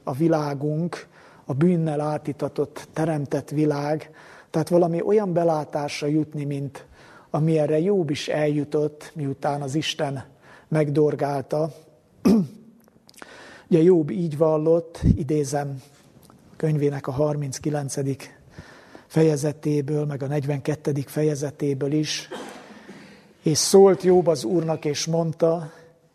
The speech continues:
"Íme én parányi vagyok, mit feleljek neked?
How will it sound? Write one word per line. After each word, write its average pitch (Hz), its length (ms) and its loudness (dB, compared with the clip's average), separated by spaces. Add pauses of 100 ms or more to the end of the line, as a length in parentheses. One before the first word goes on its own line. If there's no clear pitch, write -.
(480)
"Íme 180 360 4
én 165 200 -6
parányi 156 500 -2
vagyok, 135 480 -4
mit 175 200 -6
feleljek 127 580 -4
neked? - 520 -10